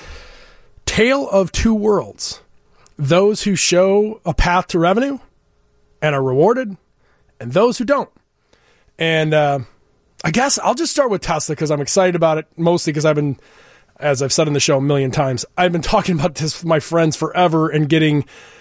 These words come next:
uh, a ton of, like, "You're an idiot," and, and other things that are more colorful than that. Um, and they hit a peak, almost a thousand dollars a share this week. I believe it topped out somewhere around nine sixty-eight, and now they're traveling somewhere around seven forty-five, so they took a,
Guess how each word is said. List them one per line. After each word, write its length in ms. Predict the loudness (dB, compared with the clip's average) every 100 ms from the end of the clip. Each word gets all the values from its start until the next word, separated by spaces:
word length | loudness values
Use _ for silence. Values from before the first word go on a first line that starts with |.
| _ _
uh, 160 | 0 2
a 120 | 0
ton 520 | -2 -2 2 2 2
of, 240 | 2 0 0
like, 240 | -4 0
"You're 160 | 0 2
an 60 |
idiot," 580 | 2 0 2 0 0 -2
and, 260 | -2 -2 -4
and 140 | -2
other 220 | 0 0
things 260 | -2 -2 0
that 100 | 0
are 40 |
more 140 | 0 2
colorful 400 | 2 0 0 -2
than 140 | 0
that. 240 | 2 0 -4 -20 -20 -20 -20 -2
Um, 440 | 0 2 0 -2 -8 -20 _
and 260 | -2 -2 -4 -8 -16
they 260 | -2 0 0
hit 200 | -2 -2
a 40 |
peak, 340 | 0 -2 -2
almost 200 | 0 0
a 60 | -2
thousand 500 | -2 0 0 0 2
dollars 340 | 2 2 2
a 40 | 0
share 300 | 0 2 0
this 180 | -2 -2
week. 240 | -2 -4 -10 -14 -8
I 40 | 2
believe 180 | 2 2
it 120 | -2
topped 320 | -2 -2 0
out 180 | -2 0
somewhere 320 | 0 2 4
around 240 | 4 2
nine 240 | 2 2 2
sixty-eight, 840 | 0 -2 -4 -8 0 2 2 -8 -20 -20 -20 -12 -4
and 180 | -2 2
now 200 | 2 2
they're 100 | 0
traveling 440 | 0 2 0 -2
somewhere 240 | 0 2
around 120 | 0 0
seven 280 | 0 0
forty-five, 500 | -2 -2 0 0 0
so 100 | -2
they 40 | -6
took 160 | -4
a, 80 | -4